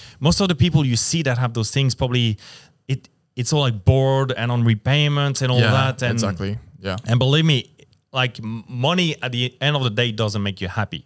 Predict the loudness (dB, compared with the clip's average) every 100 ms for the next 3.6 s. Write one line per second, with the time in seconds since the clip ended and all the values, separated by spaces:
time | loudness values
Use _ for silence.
0 | -14 -6 -6 -2 -2 -2 -2 -2 -4 -6
1 | -6 -4 -2 -2 -4 -8 -6 -6 -6 -6
2 | -4 -4 -4 -4 -6 -8 -16 -20 -20 _
3 | -10 -8 -6 -6 -6 -6